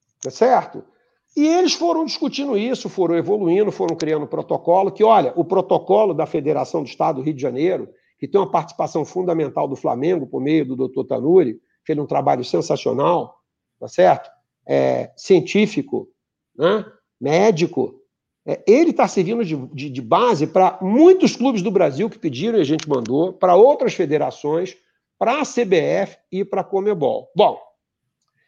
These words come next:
eles começaram a discutir esse assunto e,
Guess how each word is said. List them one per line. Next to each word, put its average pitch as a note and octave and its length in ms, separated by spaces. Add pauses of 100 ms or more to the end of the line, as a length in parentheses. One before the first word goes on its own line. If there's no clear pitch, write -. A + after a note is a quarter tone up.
(220)
eles D4 380
começaram F3+ 640
a D#3+ 60
discutir D#3+ 340
esse C#3 180
assunto F#3 640 (640)
e, D4 420